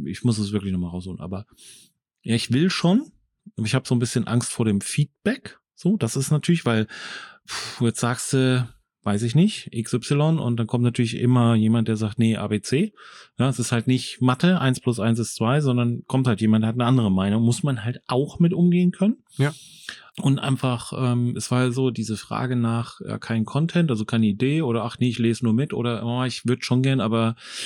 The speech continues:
Speaker 1: ich hab halt Angst auch vor negativen Rückmeldungen oder negativen Feedback und ich glaub, das hält viele schon auch davon ab,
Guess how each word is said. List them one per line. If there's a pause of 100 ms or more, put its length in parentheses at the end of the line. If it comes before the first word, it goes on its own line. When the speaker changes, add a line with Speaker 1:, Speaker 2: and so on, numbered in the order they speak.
(120)
Speaker 1:
ich
hab
halt
Angst
auch
vor
negativen
Rückmeldungen
oder
negativen (340)
Feedback
und
ich
glaub,
das
hält
viele
schon
auch
davon
ab,